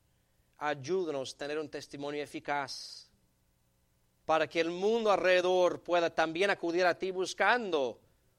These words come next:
lo mismo, la limpieza que nosotros recibimos.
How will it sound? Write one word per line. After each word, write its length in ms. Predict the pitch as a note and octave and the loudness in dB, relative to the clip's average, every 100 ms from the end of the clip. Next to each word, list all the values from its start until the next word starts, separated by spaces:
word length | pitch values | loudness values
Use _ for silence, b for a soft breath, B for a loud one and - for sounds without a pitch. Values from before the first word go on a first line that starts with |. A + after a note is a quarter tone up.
| _ | _
lo 260 | D3 E3+ E3+ | -2 0 0
mismo, 680 | E3 G#3+ F#3+ D3 B2+ G2 _ _ _ | -2 -2 -4 -6 -8 -10 _ _ _
la 120 | D#3 | -2
limpieza 680 | D3+ E3 D#3+ D3+ G3+ G#3 D#3+ | -2 -2 -4 0 0 0 -2
que 60 | D3+ | -6
nosotros 400 | C#3 F3 F3+ C#3 | -4 -4 -4 -4
recibimos. 880 | C3 C#3 E3+ D#3+ - - - - | -10 -10 -10 -10 -14 -20 -20 -20